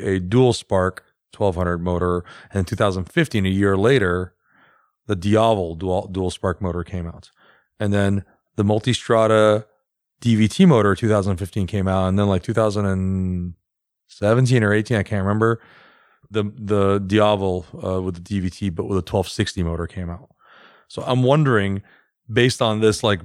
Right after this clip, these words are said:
this exchange between Multistrada Diavel, is there going to be a V four Diavel? Because we're now in Multistrada V four, uh, territory.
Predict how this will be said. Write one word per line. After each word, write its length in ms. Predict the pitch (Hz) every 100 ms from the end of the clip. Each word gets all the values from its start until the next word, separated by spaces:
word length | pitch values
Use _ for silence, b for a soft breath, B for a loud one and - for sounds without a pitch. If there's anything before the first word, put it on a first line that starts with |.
| - _ _
this 180 | - -
exchange 460 | 110 - 123 117 107
between 300 | 101 113 101
Multistrada 640 | 104 107 104 113 104 101
Diavel, 540 | 92 95 98 98 117 - _ _ _ _ _ _ _ _ _ _ _
is 160 | 123 101
there 140 | 113
going 200 | 113 117
to 100 | 104
be 100 | 104
a 40 | 95
V 160 | 95
four 180 | 92 107
Diavel? 380 | 107 107 110 117
Because 380 | 107 98 92 87 -
we're 220 | 95 92 92
now 220 | 98 98
in 220 | 95 101
Multistrada 580 | 98 98 95 - 95 90
V 100 | 87
four, 260 | 123 120 - 101
uh, 80 | 95
territory. 580 | 95 85 78 90 92